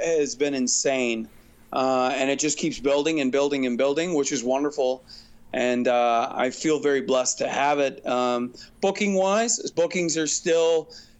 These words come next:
still going up, and I have to be a little bit smarter with the ones I take and stuff right now.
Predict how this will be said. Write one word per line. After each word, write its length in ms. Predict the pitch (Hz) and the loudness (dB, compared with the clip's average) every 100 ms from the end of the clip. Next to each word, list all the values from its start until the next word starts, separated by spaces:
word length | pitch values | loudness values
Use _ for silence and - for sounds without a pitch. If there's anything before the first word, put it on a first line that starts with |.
| - | -8
still 460 | - 208 196 190 | -4 0 2 2
going 400 | 160 170 175 160 | 2 2 2 0
up, 400 | - 147 139 - - | 0 0 0 -4 -8
and 300 | - 139 135 | -4 -2 0
I 100 | 131 | -2
have 220 | 131 147 147 | 0 -2 -2
to 80 | |
be 240 | 143 147 147 | -2 0 2
a 80 | 139 | 2
little 220 | 139 139 | 2 0
bit 200 | 135 135 | 0 -2
smarter 720 | - - 156 160 160 165 160 | -4 0 0 2 2 2 2
with 400 | 151 147 143 - | 2 0 -2 -6
the 400 | 139 - 175 147 | -4 -2 0 2
ones 260 | 156 151 | 2 2
I 60 | 147 | 0
take 340 | 139 160 180 185 | 0 0 0 -2
and 120 | 185 | -4
stuff 320 | - 196 196 | 0 0 0
right 160 | 196 196 | -2 0
now. 400 | 180 190 208 | 0 2 0